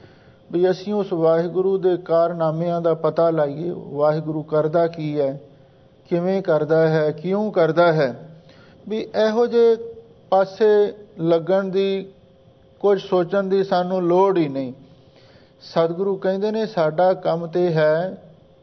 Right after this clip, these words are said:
ਉਸ ਪ੍ਰਭੂ ਦਾ ਸਿਮਰਨ ਕਰਨਾ।" "ਊਠਤ ਬੈਠਤ ਸੋਵਤ ਨਾਮ, ਕਹੋ ਨਾਨਕ ਜਨ ਕੈ ਸਦ ਕਾਮ।" ਬਾਕੀ ਜੋ ਕੁਝ ਵਾਹਿਗੁਰੂ ਦੇ ਕੰਮ ਨੇ ਉਹ ਕਰੀ ਜਾ ਰਿਹਾ ਹੈ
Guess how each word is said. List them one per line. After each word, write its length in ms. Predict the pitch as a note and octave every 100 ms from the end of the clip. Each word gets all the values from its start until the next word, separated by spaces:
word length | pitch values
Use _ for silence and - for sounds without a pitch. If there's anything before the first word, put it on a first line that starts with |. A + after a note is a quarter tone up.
| _ _ _ _
ਉਸ 240 | E3+ E3+ E3+
ਪ੍ਰਭੂ 400 | E3 E3+ F3 F3
ਦਾ 140 | F3
ਸਿਮਰਨ 440 | E3 E3 D3+ D#3+
ਕਰਨਾ।" 400 | D#3+ C#3 B2 A#2 A2+ - - _ _ _ _ _ _
"ਊਠਤ 560 | E3 E3+ E3+ F#3 F3+ F3+ E3+ E3+
ਬੈਠਤ 840 | C#3 D3+ D3+ D3+ F3 E3+ E3+ E3 D#3+ -
ਸੋਵਤ 420 | E3 F#3 G#3+ G#3
ਨਾਮ, 580 | E3 D3+ E3 E3+ C#3+ C3 - - - - - - -
ਕਹੋ 240 | A3+ A3+
ਨਾਨਕ 440 | G3+ F#3+ F#3+ G3 F#3+
ਜਨ 280 | E3+ E3+
ਕੈ 220 | E3+ F#3 F3
ਸਦ 320 | E3 E3+ E3
ਕਾਮ।" 560 | E3 D#3 D#3+ E3+ C#3+ - - - _
ਬਾਕੀ 420 | D3+ F3 F#3+ A#3
ਜੋ 200 | G3+ A3
ਕੁਝ 200 | A3+ A3+
ਵਾਹਿਗੁਰੂ 580 | G3+ E3+ E3 F#3+ G3+ A3+
ਦੇ 180 | G#3 G#3+
ਕੰਮ 300 | G#3+ F#3 G3+
ਨੇ 100 | G#3+
ਉਹ 60 | G#3+
ਕਰੀ 340 | G#3+ G#3+ A3+
ਜਾ 240 | G3+ G3
ਰਿਹਾ 260 | F#3+ G3+ F#3+
ਹੈ 300 | F3+ E3 D#3+